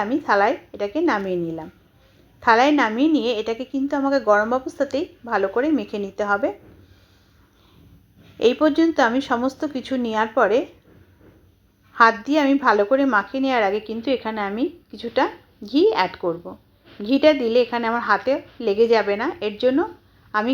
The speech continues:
ঘিটা অ্যাড করব, করে ভালো করে হাত দিয়ে বেশ মসৃণভাবে মাখিয়ে নেব। যেমন আমরা লুচি পরোটার ময়দা মাখি, ঠিক ওইরকমভাবে এখানে একটা ডো তৈরি করতে হবে। ডোটা যখন তৈরি হয়ে যাবে, তখন আমাকে আরেকটু ভালো করে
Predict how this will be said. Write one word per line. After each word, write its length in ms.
ঘিটা 240
অ্যাড 140
করব, 160
করে 140
ভালো 260
করে 140
হাত 140
দিয়ে 160
বেশ 120
মসৃণভাবে 560
মাখিয়ে 360
নেব। 140
যেমন 260
আমরা 200
লুচি 360
পরোটার 440
ময়দা 320
মাখি, 160
ঠিক 140
ওইরকমভাবে 680
এখানে 260
একটা 160
ডো 100
তৈরি 260
করতে 320
হবে। 180
ডোটা 280
যখন 180
তৈরি 320
হয়ে 220
যাবে, 180
তখন 200
আমাকে 320
আরেকটু 260
ভালো 260
করে 140